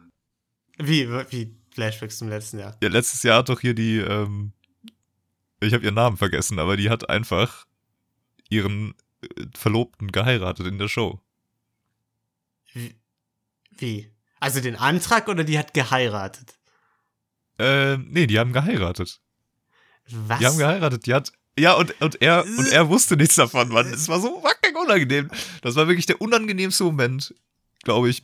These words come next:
Speaker 1: Wie, der wusste nichts davon? Wie kann man denn heiraten und es nicht wissen? Haben die einfach gesagt, "Ja, wir heiraten jetzt", oder was? Und der so,
Speaker 2: Und er
Speaker 1: "Ja,
Speaker 2: so, "Ja,
Speaker 1: cool."
Speaker 2: äh, okay, hättest du mir ja vielleicht vorher auch mal irgendwie sagen können oder so."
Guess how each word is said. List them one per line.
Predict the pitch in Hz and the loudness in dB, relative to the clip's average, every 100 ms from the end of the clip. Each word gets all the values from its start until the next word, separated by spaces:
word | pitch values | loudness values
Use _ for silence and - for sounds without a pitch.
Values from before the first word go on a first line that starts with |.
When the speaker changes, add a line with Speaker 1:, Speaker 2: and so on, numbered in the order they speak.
| - | -10
Speaker 1:
Wie, | 240 | 2
der | 254 220 | 4 6
wusste | 247 - 233 | 4 4 4
nichts | 208 | 4
davon? | 208 202 208 | 4 4 4
Wie | 190 | 2
kann | - 233 | 0 2
man | 233 | 2
denn | 214 190 | 2 2
heiraten | 226 208 202 202 | 2 4 2 2
und | 190 | -2
es | 156 | 0
nicht | 170 170 | -2 0
wissen? | 240 - 160 113 _ _ _ _ - | -2 0 -2 -4 _ _ _ _ -4
Haben | 196 | 2
die | 226 | 4
einfach | 202 208 | 4 2
gesagt, | 170 196 190 | 2 0 2
"Ja, | 202 202 196 | 4 4 0
wir | 214 175 | -4 -2
heiraten | 220 220 196 | -2 -2 -2
jetzt", | 170 - | -4 -4
oder | 143 131 | -4 -2
was? | 147 - | -4 -4
Und | 156 | -2
der | 180 | 0
so, | 151 | 2
Speaker 2:
Und | 156 | 4
er | |
Speaker 1:
"Ja, | 143 | 6
Speaker 2:
so, | 151 | 6
"Ja, | 147 131 | 8 8
Speaker 1:
cool." | 135 131 127 127 | 8 6 6 2
Speaker 2:
äh, | - | 0
okay, | 123 143 139 | 0 4 4
hättest | 147 - | 4 2
du | |
mir | 135 | 4
ja | 127 | 4
vielleicht | 135 127 | 2 -2
vorher | - 139 113 | 2 2 4
auch | |
mal | 123 117 | 2 0
irgendwie | 120 | 0
sagen | 104 104 131 | 2 2 2
können | 147 151 139 | 0 -2 0
oder | 135 | 0
so." | 143 160 170 180 | 0 2 0 -2